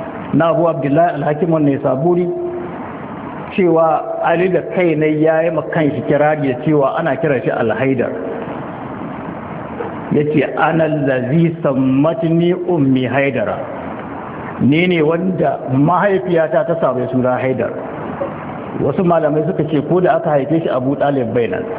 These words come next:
Tun da Abu Talib bai nan,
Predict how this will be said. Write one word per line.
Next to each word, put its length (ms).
Tun 180
da 100
Abu 220
Talib 320
bai 160
nan, 240